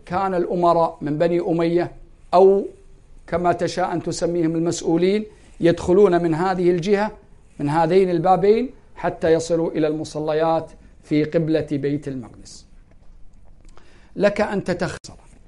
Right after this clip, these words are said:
سواء في المصلى المرواني، في قبة الصخرة، في رواق، أو في مصلى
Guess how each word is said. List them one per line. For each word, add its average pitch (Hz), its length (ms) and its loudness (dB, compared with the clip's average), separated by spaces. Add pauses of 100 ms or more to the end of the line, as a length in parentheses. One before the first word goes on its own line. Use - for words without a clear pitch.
(600)
سواء 143 420 0
في 117 100 -12
المصلى 147 420 -2
المرواني، 151 600 -4 (340)
في 147 120 -8
قبة 156 420 -4
الصخرة، 156 580 -10 (360)
في 165 420 -2 (180)
رواق، 151 400 0 (580)
أو 147 140 2
في 156 140 -2
مصلى 156 600 -2